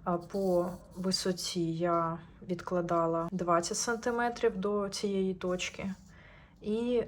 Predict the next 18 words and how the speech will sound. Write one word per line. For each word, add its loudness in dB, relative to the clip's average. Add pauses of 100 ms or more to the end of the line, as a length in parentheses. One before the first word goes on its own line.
на 4
два 2
ще 0
піднялася -2
вгору 2
для 0
того, -2
щоб -6 (280)
зробити -2 (580)
оцей 0
нахил. -2 (260)
Я 4
додала 0
на 2
обробку -2 (1300)
по -2
одному 0
сантиметру -2